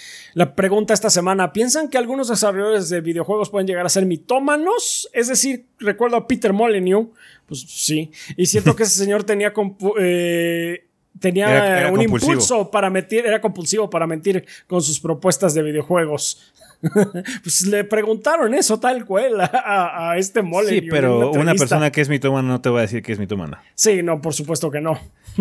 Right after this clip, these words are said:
Speaker 2: Y
Speaker 1: <laughs> Va a
Speaker 2: claramente
Speaker 1: mentir.
Speaker 2: lo es. O sea, podrían ser muchos factores, por ejemplo, con Molyneux, pero algo que desafortunadamente tenía mucho la, la, la industria en esas épocas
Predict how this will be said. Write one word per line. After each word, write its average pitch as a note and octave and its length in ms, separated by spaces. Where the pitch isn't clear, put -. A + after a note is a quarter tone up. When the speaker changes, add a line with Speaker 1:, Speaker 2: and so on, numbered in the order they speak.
Speaker 2:
Y B2+ 160
Speaker 1:
<laughs> C3 60
Va - 0
a F3 60
Speaker 2:
claramente A#3 400
Speaker 1:
mentir. G#3 60
Speaker 2:
lo G3 60
es. F3 100
O F3+ 60
sea, G3 200
podrían B3+ 260
ser C#4 120
muchos B3 320
factores, D3 440
por B2+ 100
ejemplo, A#2+ 260
con G#2 160
Molyneux, B2 380
pero D3+ 220
algo F#3+ 260
que E3 400
desafortunadamente C3+ 760
tenía B2+ 220
mucho B2 240
la, A2 260
la, F#2+ 420
la G#2 140
industria G#2 400
en A#2+ 60
esas A#2 260
épocas A2 480